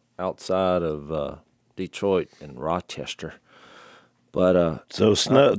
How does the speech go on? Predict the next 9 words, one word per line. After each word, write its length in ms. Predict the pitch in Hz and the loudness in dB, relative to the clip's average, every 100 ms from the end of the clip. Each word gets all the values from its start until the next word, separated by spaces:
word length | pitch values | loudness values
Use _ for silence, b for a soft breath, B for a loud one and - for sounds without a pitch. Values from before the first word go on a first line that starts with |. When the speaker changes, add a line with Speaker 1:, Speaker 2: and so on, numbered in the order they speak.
| - | 0
Speaker 2:
so 260 | - 120 | 2 4
a 20 | 117 | 6
little, 420 | 135 139 123 117 | 6 6 6 6
uh, 220 | 104 95 - B B _ - | 6 4 0 B B _ -4
light 360 | 92 120 131 | 2 4 4
dusting 400 | 101 117 - 110 104 | 4 4 4 4 4
of 120 | 85 | 2
snow. 600 | - 117 127 110 92 71 - - | 2 6 8 8 6 2 -10 -10
<laughs> 140 | - | -6